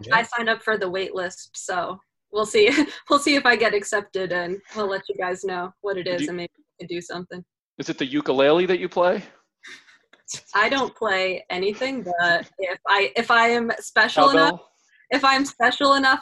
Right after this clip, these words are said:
Speaker 2: I will find something, even if it's just a wooden spoon and a pot that I got in my kitchen. I'll make do.
Speaker 3: <laughs> Nice.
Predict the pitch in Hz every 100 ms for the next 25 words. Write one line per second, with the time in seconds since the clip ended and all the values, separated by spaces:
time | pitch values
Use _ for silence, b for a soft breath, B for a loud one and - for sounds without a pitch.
0 | - 220 208 208 202 202 - 220 196 202
1 | 208 202 185 175 185 202 208 208 202 -
2 | 202 202 - 190 180 202 214 - 214 208
3 | 208 196 190 190 190 180 185 _ - 202
4 | 185 - 208 185 190 190 196 196 208 170
5 | 170 165 - _ _ - 202 196 196 -
6 | 240 208 208 196 156 - - 156 147 139
7 | 143 - -